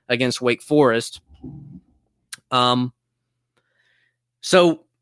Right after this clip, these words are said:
the defense, obviously, and then one of the other things that was mentioned is the fact that Hendon Hooker is gonna have to eventually start throwing the ball. Um, I'm not dissing his pass game, because I've heard he actually has a really good arm and a really good pass game. He just really hasn't unleashed it yet.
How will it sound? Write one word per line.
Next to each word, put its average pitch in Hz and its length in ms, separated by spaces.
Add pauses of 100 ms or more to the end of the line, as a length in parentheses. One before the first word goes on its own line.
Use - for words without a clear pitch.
the 160 120
defense, 190 520
obviously, 175 760
and 156 220
then 151 400 (300)
one 165 200
of 156 60
the 156 120
other 160 180
things 151 260
that 139 140
was 139 120
mentioned 147 640
is 135 220
the 135 80
fact 143 320
that 139 280 (380)
Hendon 208 460
Hooker 196 420
is 170 120
gonna 165 200
have 165 220
to 170 100
eventually 156 380
start 135 260
throwing 143 260
the 131 60
ball. 143 400 (680)
Um, 143 520 (1600)
I'm 170 160
not 151 320
dissing 170 420
his 170 180
pass 160 420
game, 180 280
because 147 300
I've 135 160
heard 160 200
he 147 120
actually 139 240
has 143 140
a 127 60
really 147 380
good 143 220
arm 147 240
and 147 60
a 131 40
really 143 220
good 135 180
pass 135 320
game. 135 220
He 139 100
just 131 220
really 139 160
hasn't 131 320
unleashed 135 460
it 113 100
yet. 127 360